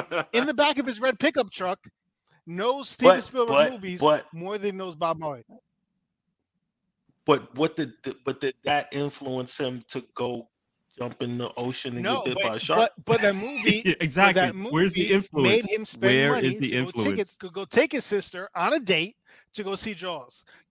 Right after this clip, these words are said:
Speaker 2: to, to go see Jurassic Park, to
Speaker 3: But that's
Speaker 2: go
Speaker 3: the, that's
Speaker 2: see
Speaker 3: the movie. That's the
Speaker 2: Indiana
Speaker 3: movie.
Speaker 2: Jones.
Speaker 3: But that's the, that's the movie. in-, That's the movie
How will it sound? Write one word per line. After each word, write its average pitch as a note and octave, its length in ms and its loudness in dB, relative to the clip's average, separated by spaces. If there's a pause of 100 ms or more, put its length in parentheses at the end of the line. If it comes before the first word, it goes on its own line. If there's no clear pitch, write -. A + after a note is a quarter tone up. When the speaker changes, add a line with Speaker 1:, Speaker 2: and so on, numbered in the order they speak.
Speaker 2:
to, G3 140 -2 (260)
to G#3 100 -6
go G3 280 -4
see A#3 160 -4
Jurassic E3+ 420 -2
Park, - 260 -12 (220)
to F3+ 80 -6
Speaker 3:
But - 100 -2
that's F#3+ 180 8
Speaker 2:
go B3 60 0
Speaker 3:
the, D#3+ 60 8
that's C#3 100 4 (280)
Speaker 2:
see F3+ 40 -4
Speaker 3:
the E3 80 4
movie. D#3 520 2 (100)
That's D#3+ 180 2
the G3 60 0
Speaker 2:
Indiana F3+ 240 2
Speaker 3:
movie. D3+ 100 -8
Speaker 2:
Jones. D3+ 180 -10
Speaker 3:
But C3+ 120 -6
that's D3 180 0
the, D3 200 -2 (120)
that's C#3+ 180 2
the E3+ 100 -4
movie. E3 220 -6 (100)
in-, D#3 100 -2 (520)
That's D3+ 140 -4
the D3+ 80 -2
movie D#3+ 360 -6